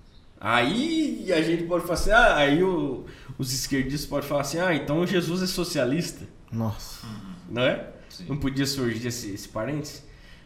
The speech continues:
Speaker 1: Aí Jesus fala, "Não, no meu evangelho você vai ter aquilo que você plantar.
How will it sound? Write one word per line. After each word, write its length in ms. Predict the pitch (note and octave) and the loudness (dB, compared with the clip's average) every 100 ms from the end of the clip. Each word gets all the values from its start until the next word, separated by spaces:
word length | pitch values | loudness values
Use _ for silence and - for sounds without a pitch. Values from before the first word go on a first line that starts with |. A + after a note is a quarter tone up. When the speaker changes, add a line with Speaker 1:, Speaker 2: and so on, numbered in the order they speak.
| - | -6
Speaker 1:
Aí 220 | A#2 B2 | -2 0
Jesus 340 | C3 B2 B2+ B2+ | 0 -2 -2 -2
fala, 220 | B2 A#2+ | -2 -2
"Não, 380 | A2+ A2+ C3+ D3+ - - - - - - - - - - - - - - | -2 -4 -4 -8 -14 -20 -20 -20 -18 -14 -14 -14 -16 -20 -20 -20 -20 -12
no 140 | A#2 A#2 | -4 0
meu 260 | A#2+ E3+ | 6 8
evangelho 680 | F#3+ D3 C3 G2+ G#2+ D3 D#3 | 8 6 2 0 -2 0 -2
você 120 | - | -2
vai 220 | B2 B2 | -2 -2
ter 240 | A#2+ B2+ C3 | -2 0 0
aquilo 300 | - C3 C#3+ | 0 -4 -4
que 120 | D#3+ | -4
você 260 | D#3+ - | -4 -4
plantar. 520 | C#3 G3 G#3+ G2+ F#2+ | -2 -2 -2 -6 -8